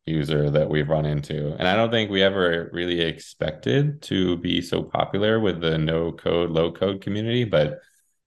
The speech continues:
there's an entire new, especially with generative A I and Chat G P T, like, there's this whole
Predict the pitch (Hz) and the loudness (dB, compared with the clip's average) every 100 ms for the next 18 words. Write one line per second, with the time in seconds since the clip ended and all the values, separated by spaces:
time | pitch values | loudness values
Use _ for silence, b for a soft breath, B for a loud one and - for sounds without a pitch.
0 | _ 95 92 101 98 92 113 117 117 110 | _ 0 2 2 2 2 4 6 6 4
1 | 98 92 92 85 90 - 147 143 113 110 | 0 2 2 0 -2 4 4 4 -2 -2
2 | 95 87 85 85 85 - - 82 95 95 | 0 0 0 0 -6 -14 -12 0 2 4
3 | 92 87 82 82 87 87 87 87 85 73 | 2 2 2 2 2 4 2 0 -2 -6
4 | 76 73 90 87 85 87 80 73 - 101 | -6 -4 0 0 0 -6 -4 -6 -2 0
5 | 95 92 85 80 85 82 87 73 - 120 | 4 4 4 2 0 0 -4 -6 -2 2
6 | 117 110 107 B | 2 2 0 B